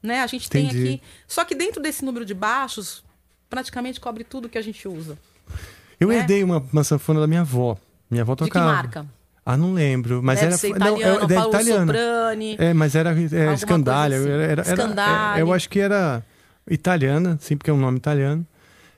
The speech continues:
Speaker 2: Possivelmente
Speaker 1: Sanfona, acordeon, gaita, é tudo a mesma coisa.
Speaker 2: Tá.
Speaker 1: No sul se chama de gaita, são nomes diferentes pro mesmo instrumento.
Speaker 2: O ins-, o,
Speaker 1: E
Speaker 2: o
Speaker 1: o que muda é
Speaker 2: instrumentista não
Speaker 1: isso.
Speaker 2: fica chateado se você fala sanfona e
Speaker 1: Não, antigamente tinha uma coisa assim,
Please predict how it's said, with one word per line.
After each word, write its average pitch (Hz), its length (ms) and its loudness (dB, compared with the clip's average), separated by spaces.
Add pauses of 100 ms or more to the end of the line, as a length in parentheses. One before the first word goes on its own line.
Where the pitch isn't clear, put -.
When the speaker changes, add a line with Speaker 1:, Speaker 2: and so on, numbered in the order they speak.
(160)
Speaker 2:
Possivelmente 185 480 2
Speaker 1:
Sanfona, 277 420 0
acordeon, 202 840 -4
gaita, 202 400 -2
é - 20 -6
tudo 254 180 -8
a 262 40 -4
mesma 220 220 -4
coisa. 185 480 -6
Speaker 2:
Tá. 117 140 2
Speaker 1:
No 98 60 2
sul 147 220 -2
se - 120 -6
chama 190 260 -6
de 175 60 -8
gaita, 190 420 -4
são 208 200 -6
nomes 214 260 -4
diferentes 196 400 -8
pro - 100 -10
mesmo 185 220 -4
instrumento. 185 560 -6
Speaker 2:
O 147 100 4
ins-, 147 220 -2
o, 214 40 -4
Speaker 1:
E - 20 0
Speaker 2:
o 147 360 0
Speaker 1:
o 139 40 -4
que 143 60 -4
muda 175 160 0
é - 20 2
Speaker 2:
instrumentista 185 600 2
não 202 140 2
Speaker 1:
isso. 180 120 -2
Speaker 2:
fica 180 220 0
chateado 143 520 0
se - 120 -8
você 131 280 -4
fala 120 320 -2
sanfona 131 680 -2
e 107 160 -4 (320)
Speaker 1:
Não, 381 380 0 (160)
antigamente 294 600 -2
tinha - 160 -6
uma 285 140 -2
coisa 269 240 -2
assim, 156 400 -4